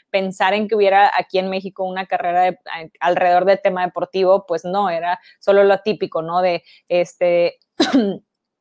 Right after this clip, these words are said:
las que existían, pero más como que de fisioterapia y todo eso, no algo de negocios. Entonces, ya hay algunas que sí, a lo mejor tienen áreas de oportunidad y todo, pero pues ya existen. Entonces,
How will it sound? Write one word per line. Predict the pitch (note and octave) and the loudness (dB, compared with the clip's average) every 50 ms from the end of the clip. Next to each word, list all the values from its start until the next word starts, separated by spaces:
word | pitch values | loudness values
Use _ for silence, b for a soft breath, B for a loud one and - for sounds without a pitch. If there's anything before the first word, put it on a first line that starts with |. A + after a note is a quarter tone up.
| _ _ _ | _ _ _
las | G3+ F#3+ F3+ - | -6 -6 -2 -2
que | G3 | -4
existían, | F#3 - G3+ F3+ G3 G3+ F#3 F#3 F3 | -2 -2 -4 -2 0 0 0 2 4
pero | G#3+ G#3 G#3 | 2 2 4
más | G3+ F#3+ F#3+ F#3+ | 2 0 -2 -2
como | - G3+ G3+ G3+ G3+ | -4 -4 -4 -4 0
que | - F#3+ | 0 0
de | F3+ E3+ F3 | 2 2 0
fisioterapia | F3 G3 G3 F3 F3+ F3 - F3 F3 F3 F3 F3+ F3 - - F#3+ F3 | -2 -4 -2 -2 -4 -2 -2 -2 0 2 2 2 0 0 0 0 0
y | F3 F3 | -2 -2
todo | - F3 E3+ F3+ F3 | -4 0 0 2 2
eso, | F3+ F#3 - G#3 G#3+ | 2 2 2 0 0
no | G#3 F#3+ G3 F#3+ F#3 F#3+ F#3+ F#3+ G3 | 0 -2 -6 -4 -2 -2 0 2 2
algo | F#3+ F#3+ F#3+ F#3+ F#3+ G3+ G3 | 2 2 2 2 2 0 0
de | G3 F#3 F#3 F3 | 2 0 0 0
negocios. | E3+ E3 E3 E3 G3 G3+ G3 - E3 C#3+ - - b b b b b b | -2 -8 -2 0 0 0 0 -2 -8 -10 -12 -14 b b b b b b
Entonces, | _ G3+ G3+ G3+ B3 A3 | _ -2 2 2 2 4
ya | F3+ A3 G#3+ | 4 4 4
hay | A3 A#3 | 6 6
algunas | B3+ C4 A3+ A3+ A3 G#3 G#3+ A3 - - | 4 4 2 0 0 0 0 -2 -4 -2
que | - G#3 G#3+ | -4 -6 -6
sí, | - G3 F#3+ | -2 0 2
a | F#3+ G3 | 2 2
lo | G3 | 0
mejor | G3 F#3+ F#3+ F#3+ F3 - | -2 -4 -4 -6 -4 -4
tienen | G3 F#3 F#3+ F#3+ F#3+ | -6 -6 -6 -6 -4
áreas | F#3 F3+ F3+ F#3 F#3 | -2 0 0 0 0
de | G3 | -2
oportunidad | F#3+ - F3+ F3+ - E3+ E3+ E3+ E3+ E3+ F3 | -4 -6 -10 -8 -8 -8 -10 -8 -10 -8 -6
y | F3 F3 | -6 -6
todo, | E3+ _ F#3 F3 F3+ F#3+ G#3 G#3 B B B B _ _ | -4 _ 0 2 4 4 2 2 B B B B _ _
pero | F#3+ F#3+ F3+ F3+ F3 - | 2 4 4 2 2 0
pues | F3 F3 F3+ E3 | -2 -2 0 2
ya | G3 F#3 | 2 2
existen. | F#3 F3+ - - - A3 G#3 G3 - - D#3+ E3 | 2 2 -4 -6 -4 -4 -4 -4 -6 -12 -12 -12
Entonces, | E3+ D3+ - F3 E3+ D#3+ F#3 F#3 F3+ F3+ | -12 -12 -10 -12 -10 -4 -2 -2 -2 -4